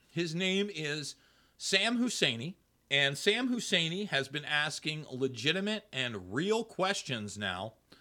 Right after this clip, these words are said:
for some time in the press corps. And they are tough ones, and they are often related to foreign policy and sometimes Israel. And I think that one of the blind spots among the mainline conservative movement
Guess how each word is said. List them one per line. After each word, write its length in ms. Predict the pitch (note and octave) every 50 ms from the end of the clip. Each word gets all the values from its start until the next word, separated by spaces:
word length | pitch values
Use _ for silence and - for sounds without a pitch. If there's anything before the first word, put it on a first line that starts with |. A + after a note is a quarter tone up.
| _ _ _ _ _ _ _
for 200 | - C#3 D#3 F3
some 240 | - - F3 E3 D#3+
time 420 | - C#3+ A#2 A2 A2+ A#2 B2+ C3+ -
in 240 | - A#2+ B2+ C3 D3
the 60 | D3+
press 280 | - - D4 E4 D#4+ -
corps. 300 | - - C3+ F2+ - - - _ _ _ _ _ _ _ _ _ _
And 300 | - A2 B2 B2+ B2+ C3
they 80 | D3 D3
are 100 | E3+ F3+
tough 280 | - - B3+ C4 C4 -
ones, 200 | B2 G#2+ G2 G#2+
and 120 | A2+ A#2
they 60 | A#2+
are 120 | B2 C3 -
often 540 | C#3+ D#3 F3+ F#3+ F#3+ F3 F3 F3 F3 F3 E3+ - - - _ _ _
related 540 | - B2+ C3+ D3+ F#3 G#3 G#3+ D3+ C3+ C3+ C3+
to 260 | - - B2 B2 B2
foreign 440 | A#2 - - C3 B2+ C#3+ D#3+ E3+ E3+
policy 640 | - C#3 B2 A2+ A#2 A#2 - - - C3+ C#3+ D3+ - -
and 180 | A#2+ A#2+ A#2
sometimes 640 | - - C#3+ C3+ C3+ - - B2+ C3 C#3 D3 D#3+ - - -
Israel. 520 | G#3+ C4+ C#4 F#3+ F#3 F3 C3+ F#2+ - - - _ _ - - _ _ _ _ - - - - - _ _
And 280 | - D3+ D#3 D3+ D#3 D#3+
I 100 | D#3+ E3+
think 240 | E3 - A#3+ A3+ -
that 160 | F#3+ D#3 D3+
one 160 | F3+ G3 G3
of 160 | F#3 E3+ D3
the 120 | C#3 C3 B2
blind 540 | G#2+ - A#2+ B2+ C#3+ F3+ A3+ C#4 C#4+ C#4 -
spots 760 | - - - B2+ A#2 G#2+ G2 G2+ C#3 - - - - - - -
among 460 | C3+ C3+ C#3 C#3 C3+ C3+ C3+ C3 B2
the 220 | B2 C#3+ C#3 A#2+
mainline 720 | A#2 B2 C#3+ F#3+ A#3 A#3 G#3+ F#3 E3+ D#3 C#3 C3 B2+ B2+ -
conservative 600 | - B2+ A2+ - - A#2+ A2+ G#2 G#2 G#2+ G2+ G2
movement 520 | G#2 G#2 G2+ F#2+ F2 F#2+ G#2 B2+ D#3